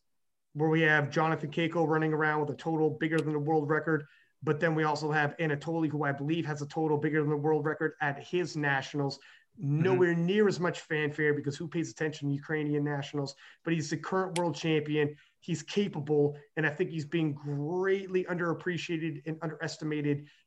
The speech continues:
Speaker 1: um, by a lot of American contingency 'cause they just don't see enough of him and they don't realize what he's posted up, what he's capable of.
Speaker 2: So on
Speaker 1: But,
Speaker 2: his
Speaker 1: uh,
Speaker 2: YouTube or whatever, when he did his nationals, which was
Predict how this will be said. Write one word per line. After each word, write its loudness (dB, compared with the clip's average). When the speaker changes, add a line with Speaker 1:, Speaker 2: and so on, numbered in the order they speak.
Speaker 1:
um, -2
by 0
a -4
lot 0
of -2
American 0
contingency -4
'cause -6
they -10
just -14
don't -10
see -6
enough -2
of -4
him -6
and -4
they 0
don't -2
realize 0
what -10
he's -10
posted -6
up, -4
what -4
he's -8
capable -6
of. -6
Speaker 2:
So 10
on 8
Speaker 1:
But, 6
Speaker 2:
his 6
Speaker 1:
uh, 4
Speaker 2:
YouTube 4
or 6
whatever, 4
when 0
he 2
did 6
his 4
nationals, 0
which 2
was 2